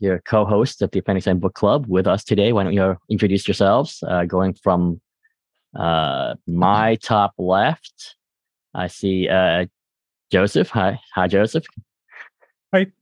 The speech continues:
Speaker 2: Um, Joseph Hoopman. Um, I have
Speaker 1: <laughs>
Speaker 2: been reading fantasy since I could pull books off of the shelf in the library.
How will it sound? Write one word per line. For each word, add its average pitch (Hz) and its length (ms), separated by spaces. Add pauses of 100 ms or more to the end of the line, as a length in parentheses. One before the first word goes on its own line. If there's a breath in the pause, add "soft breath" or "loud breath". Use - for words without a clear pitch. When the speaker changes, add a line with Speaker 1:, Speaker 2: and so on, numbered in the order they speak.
(140)
Speaker 2:
Um, 135 680
Joseph 135 420
Hoopman. 175 520
Um, 117 400
I 120 280 (500)
have 110 200
Speaker 1:
<laughs> - 80
Speaker 2:
been 113 540
reading 123 540
fantasy 123 600
since 117 300
I 120 100
could 113 340 (280)
pull 127 200
books 110 380
off 117 240
of 110 200
the 113 80
shelf 117 480
in 117 100
the 113 60
library. 107 680